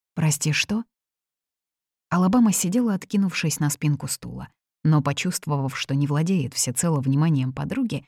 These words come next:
подалась вперёд. Селеста заметила, что графин с белой сангрией наполовину опустел. Этим и объяснялась настойчивость Алабамы.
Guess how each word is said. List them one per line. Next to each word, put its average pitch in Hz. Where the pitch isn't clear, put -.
подалась 214
вперёд. -
Селеста 185
заметила, 160
что 135
графин 135
с 131
белой 139
сангрией 139
наполовину 139
опустел. -
Этим 160
и 151
объяснялась 139
настойчивость 135
Алабамы. 127